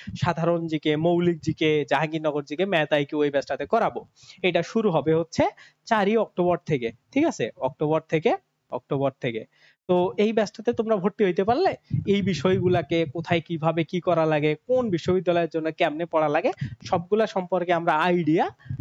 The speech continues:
আশা, আশা করি আমাদের যত আইডিয়া আছে সবগুলা দিয়েই তোমাদেরকে আমরা পড়াবো এবং ভালো একটা প্রিপারেশন নিতে পারবা।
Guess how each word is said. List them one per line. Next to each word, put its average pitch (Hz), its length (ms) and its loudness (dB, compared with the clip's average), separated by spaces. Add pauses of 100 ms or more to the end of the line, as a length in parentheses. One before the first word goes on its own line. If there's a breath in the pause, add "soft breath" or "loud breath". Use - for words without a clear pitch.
আশা, 151 400 0
আশা 175 260 0
করি 208 160 2
আমাদের 175 360 0
যত 233 200 0
আইডিয়া 147 380 2
আছে 247 180 -4
সবগুলা 139 420 0
দিয়েই 143 220 0
তোমাদেরকে 143 420 0
আমরা 127 200 0
পড়াবো 160 340 0
এবং 262 280 0 (320 loud breath)
ভালো 226 400 2
একটা - 300 0
প্রিপারেশন 160 520 0
নিতে 185 200 0
পারবা। 120 320 -2